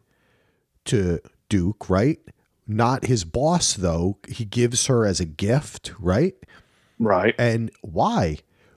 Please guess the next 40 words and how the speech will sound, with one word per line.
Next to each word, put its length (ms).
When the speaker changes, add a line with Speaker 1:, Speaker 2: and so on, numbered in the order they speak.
Speaker 1:
We 220
know 300
that 240
she 520
doesn't 480
seem 340
to 120
be 180
enjoying 520
this 200
experience, 720
obviously, 840
but 120
that 200
doesn't, 420
that 200
doesn't 260
speak 440
to 100
Milo's 640
intentions. 840
Speaker 2:
Well, 180
that's 220
Speaker 1:
So, 60
Speaker 2:
what 80
I 140
was 320
Speaker 1:
yeah, 180
Speaker 2:
saying. 240
Yeah, 160
Speaker 1:
exactly. 520
Speaker 2:
I'm 60
thinking 360
there's 180
gonna 220
be 180
a 80
piece 440
there 240
because 1000